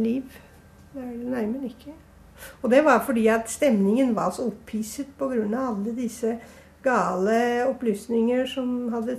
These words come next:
tilflytt amerikansk presse fra norske myndigheter. Det må man si, altså.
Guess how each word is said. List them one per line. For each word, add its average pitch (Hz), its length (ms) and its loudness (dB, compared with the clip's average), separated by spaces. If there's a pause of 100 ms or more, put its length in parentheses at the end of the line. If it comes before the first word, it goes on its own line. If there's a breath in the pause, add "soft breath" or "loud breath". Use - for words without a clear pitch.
(140)
tilflytt 226 880 -6
amerikansk 233 720 -4
presse 214 460 -8
fra 269 180 -4
norske 262 320 -6
myndigheter. 247 640 -2
Det 226 100 -2
må 226 160 -2
man 415 220 -12
si, - 240 -10 (240)
altså. 277 260 -12